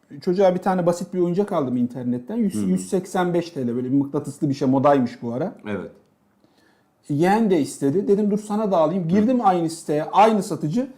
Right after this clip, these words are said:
Speaker 1: İki yüz yirmi beş lira olmuş.
Speaker 2: Evet, fiyatlar durmuyor.
Speaker 1: Yani, e,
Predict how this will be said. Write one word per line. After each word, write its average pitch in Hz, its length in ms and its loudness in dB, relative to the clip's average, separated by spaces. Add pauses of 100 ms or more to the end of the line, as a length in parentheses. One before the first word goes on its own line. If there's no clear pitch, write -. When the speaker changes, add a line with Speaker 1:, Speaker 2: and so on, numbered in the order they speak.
(180)
Speaker 1:
İki 226 200 0
yüz 226 120 6
yirmi 226 180 4
beş 208 220 2
lira 139 100 -2
olmuş. 110 260 -4 (260)
Speaker 2:
Evet, 85 200 -20
fiyatlar 90 500 -16 (260)
durmuyor. 87 240 -6
Speaker 1:
Yani, 175 380 4 (800)
e, 135 220 2